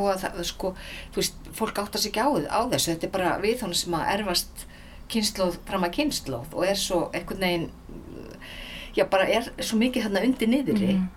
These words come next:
Speaker 1: og bara við áttum okkur ekkert á því.
Speaker 2: Mm.
Speaker 1: En, sko, við höfum líka séð, sko, og stofnanirnar voru nú ein, hérna, afleiðingin,
Speaker 2: Mhm.
Speaker 1: þú veist, einangra fólk til þess að passa upp á að, að, að, að, hérna, kynstofnin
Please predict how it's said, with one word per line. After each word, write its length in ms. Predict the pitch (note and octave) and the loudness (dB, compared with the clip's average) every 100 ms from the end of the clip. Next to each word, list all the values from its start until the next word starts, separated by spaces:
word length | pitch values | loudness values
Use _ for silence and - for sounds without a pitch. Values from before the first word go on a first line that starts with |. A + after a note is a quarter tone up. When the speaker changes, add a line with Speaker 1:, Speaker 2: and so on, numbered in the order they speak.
| - - - - | -12 -18 -18 -4
Speaker 1:
og 260 | F#3+ F#3 F3+ | -2 -2 -2
bara 180 | - E3 | 0 2
við 100 | D3+ | 2
áttum 300 | D3+ - E3 | 0 -2 -4
okkur 160 | - | -4
ekkert 180 | - - | -8 -4
á 80 | - | -2
því. 380 | - - - - - | -2 -4 -8 -10 -6
Speaker 2:
Mm. 200 | G#3 F#3+ F3 - | -2 -2 -2 -2
Speaker 1:
En, 240 | F#3 F#3+ | 0 0
sko, 240 | - - | -2 -2
við 220 | F#3+ G3 B3 | 2 4 4
höfum 180 | A#3+ | 2
líka 440 | G3+ F#3+ D4 - C#4 | 0 -2 -2 -2 0
séð, 680 | - - C4 A3 C3+ A#2+ - - - | 2 2 2 0 0 0 -6 -14 -10
sko, 400 | - - - E3 | -8 -6 -2 -2
og 180 | - G2+ | -2 -6
stofnanirnar 640 | - G3 F#3+ C#4+ C4+ G3+ F#3+ | -2 -2 2 4 4 2 4
voru 200 | F#3 F3+ | 4 2
nú 160 | F3+ F3 - - | 2 0 -2 -6
ein, 280 | - F3 D#3+ - - - - | 0 0 0 -6 -14 -16 -12
hérna, 460 | D3+ D#3+ D3+ G#2+ - - | -8 -4 -4 -4 -8 -6
afleiðingin, 680 | F3 D#3+ C3+ A#2 A#2 - A3+ | -2 0 0 -4 -6 -10 -10
Speaker 2:
Mhm. 420 | B3+ F#3+ F3+ F#3+ | -10 -6 -2 0
Speaker 1:
þú 40 | F3+ | 0
veist, 200 | F#3 - | -2 0
einangra 680 | F#3 G3 F3+ E3+ - D#3+ - - - - - - | 2 2 2 0 0 0 0 -8 -20 -20 -20 -16
fólk 380 | - E3+ D#3+ - | -2 -2 -2 -2
til 120 | F3+ | 0
þess 140 | D#3 E3 | 2 2
að 200 | C#3+ - | 0 -4
passa 300 | - F3+ - | -6 -4 -2
upp 120 | E3 - | -4 -2
á 80 | |
að, 220 | D3+ D#3 D#3 | 0 0 -4
að, 200 | - D#3 - - - - - - | -4 -6 -6 -14 -18 -18 -18 -10
að, 180 | D3+ | -8
að, 300 | - E3 D#3 | -2 -2 -2
hérna, 240 | - E3+ D#3+ | -2 -4 -4
kynstofnin 640 | - F#3 - D#3+ E3 D#3 | -2 -2 -2 -2 0 -2